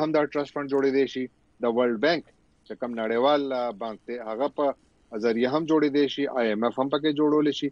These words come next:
دا ټرسټ فنډز په ذریعه دا پیسه افغانستان په اقتصاد کې اچولې کېدی شي. دې ذریعې سره نه یوازې دا چې نړیوال قانون خلاف ورزي به نه کیږي،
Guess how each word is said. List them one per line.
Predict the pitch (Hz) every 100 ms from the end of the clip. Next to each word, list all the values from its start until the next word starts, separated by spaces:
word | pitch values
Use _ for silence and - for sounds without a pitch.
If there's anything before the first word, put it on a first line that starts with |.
| _ _ _ -
دا | 165
ټرسټ | 165 170 160 -
فنډز | 190 185
په | -
ذریعه | 135 127 127 147
دا | 135
پیسه | 131 123 110 143 147 _ _ -
افغانستان | 110 117 117 - 156 165
په | 143
اقتصاد | 117 - - 135 135 -
کې | 160 - _ -
اچولې | 110 - 110 104
کېدی | - 98 120 127
شي. | - 143 101 _ _ _ -
دې | 127 175
ذریعې | 151 135 147 170
سره | 165 156
نه | 147 147
یوازې | 156 147 139 127
دا | 147 151
چې | 139 120
نړیوال | 113 120 139 123
قانون | 113 107 143
خلاف | - 117 104 -
ورزي | 101 135
به | 160
نه | 160
کیږي، | - 175 170